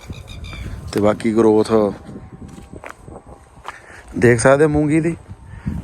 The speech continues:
ਤੇ ਸਪਰੇਅ ਇਹਦੀ ਲਿਆਂਦੀ ਸੀ ਕੱਲ੍ਹ ਆਪਾਂ, ਫੰਗੀਸਾਈਡ ਤੇ ਇੱਕ ਜੂੰ ਵਾਲੀ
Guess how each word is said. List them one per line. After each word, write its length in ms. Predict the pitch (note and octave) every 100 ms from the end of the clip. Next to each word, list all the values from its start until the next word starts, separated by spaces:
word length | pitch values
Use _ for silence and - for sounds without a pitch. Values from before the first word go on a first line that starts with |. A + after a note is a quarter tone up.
| - -
ਤੇ 320 | A2+ A2 G#2+ A2+ -
ਸਪਰੇਅ 420 | A#2 C3+ D3+ E3
ਇਹਦੀ 160 | F3
ਲਿਆਂਦੀ 340 | E3+ D3 C#3 D3
ਸੀ 140 | D#3
ਕੱਲ੍ਹ 240 | D#3 D#3+ E3
ਆਪਾਂ, 240 | - - - - - - - - - - - - - - - -
ਫੰਗੀਸਾਈਡ 600 | - A#2+ C#3 C#3+ D3 D3+ D3+ C#3+ - -
ਤੇ 120 | - A#2
ਇੱਕ 140 | A#2+
ਜੂੰ 280 | A#2 A#2 A#2+
ਵਾਲੀ 280 | B2+ C3+